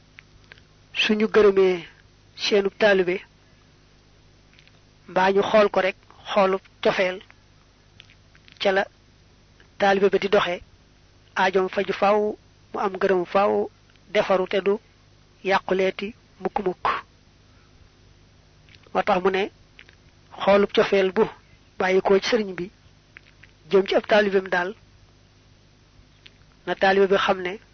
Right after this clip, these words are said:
xool boobee lépp ay ngëneel la, lépp ay kawe ki daraja la. Mu daaneele,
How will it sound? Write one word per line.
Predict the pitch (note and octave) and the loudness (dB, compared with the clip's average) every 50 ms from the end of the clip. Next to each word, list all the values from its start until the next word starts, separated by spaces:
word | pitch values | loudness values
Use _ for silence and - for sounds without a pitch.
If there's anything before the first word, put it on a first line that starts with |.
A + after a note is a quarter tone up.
| _ _ - - _ _ _ _ _ _ _ _ _ - - | _ _ -20 -20 _ _ _ _ _ _ _ _ _ -16 -4
xool | - G3 F#3+ F#3+ | 0 2 2 2
boobee | F3+ F#3+ F#3+ F#3 F3+ F#3 F3+ F#3 A3+ - _ _ _ _ _ _ _ _ _ _ - - _ _ - | 2 2 2 2 2 0 -2 -4 -6 -8 _ _ _ _ _ _ _ _ _ _ -20 -20 _ _ 0
lépp | E3+ G#3 A3+ - - - - | 0 0 0 0 -2 -4 -2
ay | G#3 F#3+ | -2 -2
ngëneel | F#3 F#3 F#3+ F#3 F#3 F3+ F3 F3 E3+ | 0 -2 -2 -2 -2 -4 -4 -6 -6
la, | F#3 A#3+ - _ _ _ _ _ _ - - - - F3 F3 | -8 -10 -10 _ _ _ _ _ _ -20 -20 -18 -10 -2 0
lépp | G3+ A3 - - | 0 0 0 0
ay | E4+ A3+ F#3+ G3 A3 - - - _ _ _ _ _ - _ _ _ _ | -2 0 0 -2 -4 -8 -16 -20 _ _ _ _ _ -20 _ _ _ _
kawe | - G3+ F#3+ F#3+ F#3 F#3+ - | 0 2 2 2 2 0 -2
ki | - G#3+ | -4 -2
daraja | - G3 G3 G3 F3+ G3 F3+ | 0 0 0 0 0 -2 -4
la. | F3 - - - - - - - - _ _ _ _ _ _ - - - - _ _ _ _ _ _ _ _ _ _ _ _ _ - - _ _ _ - - - - - - _ - _ _ _ _ _ - F#3 | -4 -6 -8 -10 -14 -16 -16 -20 -20 _ _ _ _ _ _ -20 -20 -20 -20 _ _ _ _ _ _ _ _ _ _ _ _ _ -20 -20 _ _ _ -20 -20 -20 -20 -20 -20 _ -20 _ _ _ _ _ -8 -6
Mu | F#3 G3 | -2 0
daaneele, | G3+ G3+ G3+ G3 F#3+ F#3+ F#3 F#3 G3 | 2 2 2 2 0 -2 -2 -2 -4